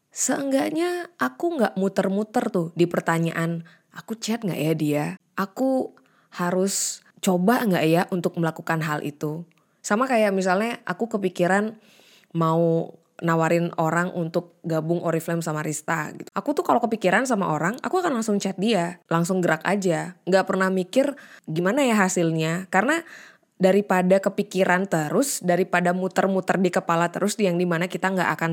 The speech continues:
tahu sama jawabannya apa, mending langsung kita utarakanlah keinginan kita ke hal itu, ke orang itu atau ke siapapun. Maka begitu kita mendapatkan jawaban dan ternyata jawabannya itu adalah penolakan, oke, berarti kita ngerasa lega.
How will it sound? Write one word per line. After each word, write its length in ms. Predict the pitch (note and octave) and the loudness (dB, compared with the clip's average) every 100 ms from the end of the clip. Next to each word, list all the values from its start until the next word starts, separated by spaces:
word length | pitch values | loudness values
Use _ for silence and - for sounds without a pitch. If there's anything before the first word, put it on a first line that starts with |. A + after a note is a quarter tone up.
| E3 | 0
tahu 240 | D#3+ G3 | 2 2
sama 240 | G3 E3+ E3 | 0 0 2
jawabannya 480 | D#3 D#3 D#3 D#3 | 2 0 0 -2
apa, 400 | C#3+ - F3 B3 - - - - - _ | -4 -4 -4 -4 -8 -20 -20 -20 -20 _
mending 400 | D#3+ D#3+ B3+ D#4+ - _ _ | -2 2 0 -2 -12 _ _
langsung 560 | E3 E3+ F3+ G#3 G#3 - _ - | -2 0 0 -2 -4 -8 _ -14
kita 180 | - G3+ | -4 0
utarakanlah 800 | G#3 G3+ F#3+ F#3+ C4+ D4+ D#4 C4+ | 0 2 2 0 -2 -2 -2 -2
keinginan 480 | C4 G#3+ G3+ F#3+ F#3+ | -2 -2 0 -2 -4
kita 400 | F3+ - E3 - - | -6 -6 -6 -10 -4
ke 100 | F#3 | -2
hal 220 | E3+ E3 E3 | 2 0 -2
itu, 160 | E3 - | -8 -4
ke 80 | F#3 | 2
orang 320 | E3+ D#3+ E3+ | 2 2 0
itu 320 | E3+ E3+ F#3+ | -2 -2 0
atau 320 | - E3 E3+ | 2 0 0
ke 80 | E3 | -2
siapapun. 800 | E3 F3 D#3 D3+ D3+ D#3 D3+ E3 - - | 0 0 -2 -4 -8 -8 -8 -10 -18 -4
Maka 480 | E3+ D#3+ C4 D#4 - _ | -2 0 0 -2 -6 _
begitu 400 | F#3 G3 F#3+ G#3 | 2 4 2 0
kita 240 | G3+ G3 F#3+ | 0 0 2
mendapatkan 480 | F3+ F3+ F3 F3+ | 0 0 0 2
jawaban 480 | F3+ B3+ A3+ E3 F3+ | 4 4 4 0 2
dan 160 | F3 F3 | 0 2
ternyata 400 | F#3 F3+ G3+ G3+ | 0 0 2 2
jawabannya 540 | F3+ F3 E3+ E3+ E3 | 4 4 4 2 0
itu 100 | E3 | 0
adalah 240 | G3 F3 F#3 | 2 2 0
penolakan, 640 | F#3 G3 C#4+ C#4+ F3 F#3+ - - _ _ _ C4+ | -2 0 -2 -2 -4 -4 -12 -20 _ _ _ -4
oke, 400 | D#4 A#3 A3+ A3+ | -2 -2 -2 -2
berarti 320 | D#3+ D3 A3 | -4 -2 -2
kita 240 | A3 A#3+ | -2 -2
ngerasa 320 | A#3 G#3 G3+ | -2 -2 -2
lega. 480 | G#3+ G#3 F3+ E3 - | -2 0 0 0 -6